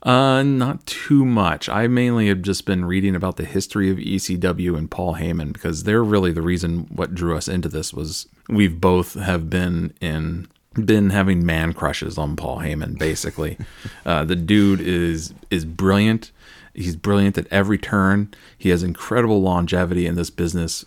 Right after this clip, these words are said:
from being a teenage ringside photographer to becoming a manager to working himself into working for Studio fifty-four and being a booker there, and then, uh,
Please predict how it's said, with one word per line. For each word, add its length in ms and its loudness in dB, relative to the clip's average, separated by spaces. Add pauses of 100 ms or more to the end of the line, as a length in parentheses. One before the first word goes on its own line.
(100)
from 600 -6 (1080)
being 460 2
a 200 -2
teenage 600 4
ringside 720 2
photographer 760 0 (680)
to 760 2 (300)
becoming 800 0
a 80 -4
manager 800 2 (420)
to 80 0
working 320 0
himself 460 -2
into 260 -2
working 320 -4
for 140 -6
Studio 380 -2
fifty-four 680 0
and 160 -4
being 220 -2
a 40 -2
booker 340 -4
there, 520 -2
and 200 0
then, 440 -2 (560)
uh, 560 -6